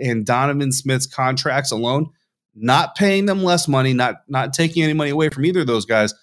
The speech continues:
but just changing how the money gets paid out,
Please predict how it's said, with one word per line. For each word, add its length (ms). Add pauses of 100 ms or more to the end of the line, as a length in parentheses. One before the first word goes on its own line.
(220)
but 120
just 260
changing 480
how 260
the 120
money 300
gets 180
paid 260
out, 320